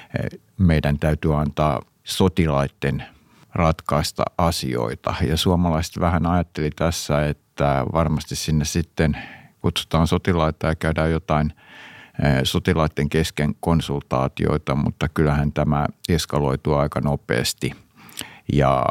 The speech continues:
äh, voidaan sanoa kyllä, että se hyökkäys oli näin niin kuin mentaalitasolla yllätys,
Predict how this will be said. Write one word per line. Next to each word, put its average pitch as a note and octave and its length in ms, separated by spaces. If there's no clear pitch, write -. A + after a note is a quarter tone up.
äh, - 360
voidaan E2+ 340
sanoa E2 440
kyllä, D2+ 340
että D2+ 240
se D#2 220
hyökkäys D2+ 680
oli D2+ 240
näin D2 220
niin D2+ 120
kuin - 140
mentaalitasolla C#2 1080
yllätys, B1 680